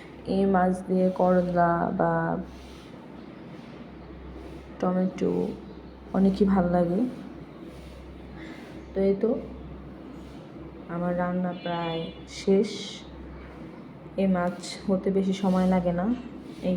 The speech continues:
তো সবাই কমেন্টস করে জানাবেন কেমন হয়েছে। তারপর আজকে শুটকি মাছ রান্না করব, লইটা শুটকি।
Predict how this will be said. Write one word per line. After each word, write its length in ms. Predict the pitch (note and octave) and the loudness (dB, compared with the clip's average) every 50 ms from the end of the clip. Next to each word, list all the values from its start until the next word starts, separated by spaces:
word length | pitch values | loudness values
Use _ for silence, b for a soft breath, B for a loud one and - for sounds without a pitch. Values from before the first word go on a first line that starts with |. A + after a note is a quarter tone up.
| F3+ - | 0 0
তো 200 | - F#3 G3+ B3 B3+ B3+ | 0 2 2 2 0 -2
সবাই 300 | - - G3 F#3+ F#3+ F#3 F#3+ | -2 2 4 4 4 4 2
কমেন্টস 340 | F#3 F3 F3 F#3 F#3+ F#3+ | 0 0 0 0 -2 0
করে 180 | - - F#3+ F#3 | 2 2 2 4
জানাবেন 500 | F#3 F#3+ F3+ F3+ F3 F3 F3 F#3 G3+ B3 C4+ - - - - - - - - - - - | 4 4 2 2 0 0 0 0 0 0 0 -2 -8 -12 -14 -14 -16 -16 -16 -16 -8 -2
কেমন 300 | F#3+ F#3 F3+ F3+ F#3 F#3 | 0 2 4 4 4 4
হয়েছে। 500 | F#3+ F3+ E3+ F3 - - - F#3+ G3+ B3 B3+ - - - B B B B B B B B - - | 4 4 2 0 -4 -4 -2 -2 0 -2 -2 -4 -10 -14 B B B B B B B B -12 -2
তারপর 800 | - F#3+ F#3 F3+ F#3 F#3 - F3+ F3+ F3+ F#3 F3+ F3+ F3+ F3 F3+ F3 - | 0 2 2 2 2 0 0 2 2 4 6 6 6 6 6 4 2 0
আজকে 580 | - F3+ - - - - - F#3 F3+ F3+ F3+ F3 F3 F#3+ | 0 0 -2 -4 -6 -2 0 2 2 2 2 2 0 0
শুটকি 400 | - - A3+ G#3+ - - - G#3 | 0 0 0 0 0 2 2 4
মাছ 320 | G3 F#3+ F#3 F#3+ - - | 4 4 4 2 2 2
রান্না 320 | F#3+ F#3 F3+ F#3 F3+ F#3+ F#3 - | 4 4 4 4 4 2 2 2
করব, 400 | F#3 F3+ F3+ F#3+ G3+ A3+ C#4 D#4+ - - - - | 0 0 0 0 2 2 2 2 0 -4 -2 2
লইটা 300 | G3 F#3+ F#3 F#3 - F#3+ | 6 6 6 8 6 4
শুটকি। 500 | G3 - - G3 F#3+ - - - G#3+ C#4 | 4 4 2 0 0 -2 -2 0 2 0